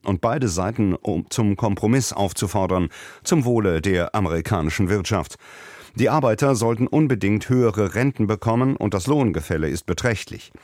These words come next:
Aber die Forderungen der Gewerkschaft sind zu hoch für die Autostadt Detroit. Selbst Bidens politisches Kalkül droht nicht aufzugehen. Viele Amerikaner wollen lieber einen Präsidenten, der für Unabhängigkeit und Ausgewogenheit steht.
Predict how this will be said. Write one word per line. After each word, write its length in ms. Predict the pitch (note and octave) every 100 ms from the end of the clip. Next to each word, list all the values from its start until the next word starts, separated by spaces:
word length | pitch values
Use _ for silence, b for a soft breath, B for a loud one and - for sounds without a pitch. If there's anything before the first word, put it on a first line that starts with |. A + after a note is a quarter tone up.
| B B
Aber 200 | G#2+ G#2
die 100 | A2+
Forderungen 560 | - C#3 D#3+ A2+ F#2+ F2
der 100 | F2
Gewerkschaft 640 | E2+ F2+ G#2 - A2+ - -
sind 340 | G2+ G#2+ G2
zu 300 | - C#3 A2+
hoch 300 | C3 G2+ D2+
für 180 | - E2+
die 260 | F2+ F2
Autostadt 600 | G2 F2+ F2 E2+ G2 E2+ F2+
Detroit. 460 | E2 G#2 D#2 - - B B B
Selbst 340 | B D#3 B2 -
Bidens 480 | C3 B2+ A2 F#2+ -
politisches 720 | G#2+ G#2 A#2+ G2+ F2+ F#2+ -
Kalkül 640 | G2 F2+ - A#2+ A#2+ A2+
droht 360 | F#2+ G#2 F2+ G2
nicht 320 | F2+ E2+ -
aufzugehen. 680 | G#2 G#2 - G2+ G2+ E2 - B B B B
Viele 260 | - E3 F3+
Amerikaner 760 | A2 G2+ G2 A#2 G#2+ G#2+ F#2+
wollen 300 | G2+ G2+ F#2+
lieber 240 | G#2 C#3+ A2
einen 220 | E2 D#2
Präsidenten, 720 | E2 D#2 D#2+ E2+ G2 - G#2+
der 180 | G2 G2
für 180 | G#2 G#2
Unabhängigkeit 920 | D#3 C3+ E2+ F2 E2+ E2 G#2+ G2 -
und 280 | A#2 A2+ B2
Ausgewogenheit 840 | C#3+ - F#2 D2+ C2 C#2 C#2+ C#2+
steht. 360 | - D#2 -